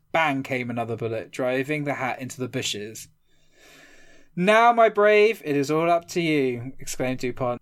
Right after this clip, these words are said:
stalking out with both pistols in hand and cocked. Marching up to Fournier, he said, "Your life is at my disposal, but I will not take it. Beware of ever crossing my path again,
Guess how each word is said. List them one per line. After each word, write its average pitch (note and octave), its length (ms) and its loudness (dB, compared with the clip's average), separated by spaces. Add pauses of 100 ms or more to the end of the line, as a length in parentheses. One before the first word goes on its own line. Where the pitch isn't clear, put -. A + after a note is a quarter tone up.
stalking G#3+ 500 4
out E3 160 4
with D3+ 180 -4
both E3+ 320 -2
pistols C#3 520 -4
in C#3+ 120 -6
hand C3 420 -2
and C3+ 180 -8
cocked. - 460 -10 (1120)
Marching E3+ 460 2
up G#3 100 2
to G3+ 100 -2
Fournier, F3+ 500 4
he E3+ 140 -2
said, C#3+ 400 0 (400)
"Your D3+ 180 0
life F3 260 4
is F#3 120 0
at F#3 120 2
my F3 100 2
disposal, E3 720 0 (500)
but D#3 140 0
I G3+ 160 4
will B3 180 0
not C4+ 280 0
take B3+ 420 -2
it. A2+ 240 -6 (500)
Beware F#3+ 560 6
of F#3+ 120 2
ever F#3+ 180 2
crossing F#3+ 420 -2
my F#3+ 160 0
path F3 360 2
again, C#3 400 -2